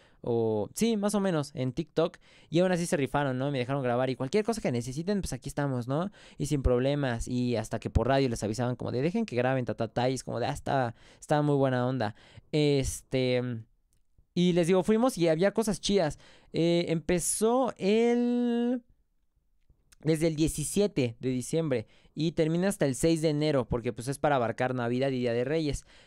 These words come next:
Y los horarios de inicio prácticamente en casi todos los días son de once de la mañana a nueve de la noche, exceptuando el veinticuatro, no es cierto, el, espérate.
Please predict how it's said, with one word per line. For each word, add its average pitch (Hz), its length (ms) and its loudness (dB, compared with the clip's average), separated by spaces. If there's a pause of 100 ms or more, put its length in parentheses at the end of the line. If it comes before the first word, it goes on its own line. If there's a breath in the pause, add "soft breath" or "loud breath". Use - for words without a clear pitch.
Y 190 280 2
los 156 340 0
horarios 190 500 2
de 156 60 0
inicio 175 640 0
prácticamente 180 680 -2
en 135 160 -2
casi 170 300 -6
todos 190 260 0
los 123 200 -4
días 165 380 -2 (220 soft breath)
son 175 220 -2
de 180 140 0
once 180 300 0
de 196 40 4
la 151 140 2
mañana 139 420 0
a 135 120 -2
nueve 147 420 2
de 156 100 2
la 120 100 -2
noche, 131 380 -4
exceptuando 190 920 -2 (360 soft breath)
el 170 280 2
veinticuatro, 170 1200 -2
no 151 100 -2
es 139 80 -2
cierto, 123 260 -2
el, 131 640 -2
espérate. 104 360 -8